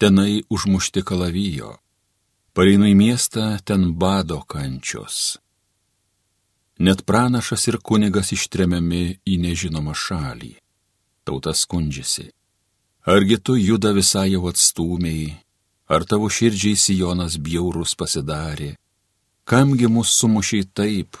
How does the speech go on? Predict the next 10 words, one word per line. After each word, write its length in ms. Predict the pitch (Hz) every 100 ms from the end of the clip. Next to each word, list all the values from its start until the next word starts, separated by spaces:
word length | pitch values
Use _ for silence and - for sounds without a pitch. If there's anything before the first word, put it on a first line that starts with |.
| -
jog 260 | 76 76 82
mums 240 | 82 78
nebėra 380 | 90 78 80 78
pagijimo? 840 | 76 78 80 76 78 95 165 64 - _ _ _ _ _ _ _ _
Tikėjomės 580 | 92 104 104 98 95 - 90
ramybės, 600 | 80 85 90 82 80 - - - _ _ _ _ _ _ _
o 100 | 78
nėra 320 | 95 101 107 104
nieko 400 | 101 101 95 92
gera. 640 | 98 208 78 - 117 110